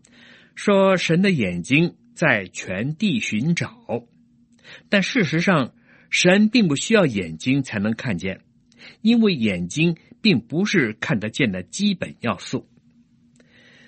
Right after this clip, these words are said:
所以神到底长得什么样子，我们不知道，他也不要你我知道，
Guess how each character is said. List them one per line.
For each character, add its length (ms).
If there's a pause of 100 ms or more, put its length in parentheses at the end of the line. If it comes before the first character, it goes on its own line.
所 180
以 400
神 360
到 180
底 260
长 280
得 80
什 180
么 100
样 220
子， 200 (560)
我 160
们 260
不 200
知 160
道， 260 (880)
他 120
也 120
不 260
要 200
你 160
我 160
知 200
道， 180